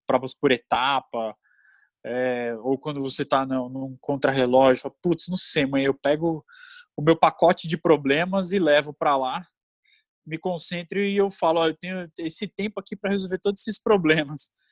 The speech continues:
E aí você pega ali aquele, você pega aquela motivaçãozinha, clipa e, putz, você só, só pode parar de fazer força na hora que chegar na linha de chegada, de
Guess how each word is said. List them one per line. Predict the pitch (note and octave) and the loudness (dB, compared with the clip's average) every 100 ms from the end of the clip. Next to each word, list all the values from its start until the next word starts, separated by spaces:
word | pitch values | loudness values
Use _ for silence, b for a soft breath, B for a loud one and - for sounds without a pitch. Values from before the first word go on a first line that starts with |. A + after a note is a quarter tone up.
| _ _ _ - | _ _ _ -6
E | D#3 | 2
aí | D#3+ D#3+ G#3 A#3+ | 6 6 4 0
você | A3 A#3 - G#3 | -2 -2 0 -2
pega | - E3+ F#3+ F3+ | 0 0 2 2
ali | E3+ F3 | 0 -2
aquele, | E3+ F#3+ E3+ E3+ C#3+ C3 | -4 -8 -10 -8 -8 -10
você | B2+ - | -12 -12
pega | - C#3+ D#3 | -6 -2 -2
aquela | D#3 D#3+ D#3 | 2 2 2
motivaçãozinha, | D#3 - D3+ D3+ E3+ D3+ B2 C#3 E3+ F3 D3 B2+ B2 _ _ _ _ _ _ _ | 0 -2 0 2 0 -2 -8 -8 -8 -8 -8 -10 -14 _ _ _ _ _ _ _
clipa | - D#3+ F#3+ - F#3+ F#3 - _ | -2 2 2 4 4 4 0 _
e, | C3+ C3 C3 C3 C3 B2+ B2 B2+ B2 B2 A#2+ C3 _ - | -14 -10 -10 -10 -10 -14 -14 -16 -20 -20 -20 -20 _ -12
putz, | D#3 C3 | -10 -8
você | C3+ | -10
só, | - D3 | -8 -8
só | - C#3 | -4 -4
pode | - D3 - | -2 -4 0
parar | D3+ D#3 | 0 0
de | - | -2
fazer | E3 D3 | -6 -4
força | - D3+ D3 D#3 | -6 -8 -6 -6
na | |
hora | D3+ | -8
que | |
chegar | - D#3 D#3 | -8 -8 -6
na | D3+ | -8
linha | D3+ | -10
de | D3 | -10
chegada, | - F3 C#3+ C3 C3 C3 | -2 -2 4 6 6 2
de | - | -6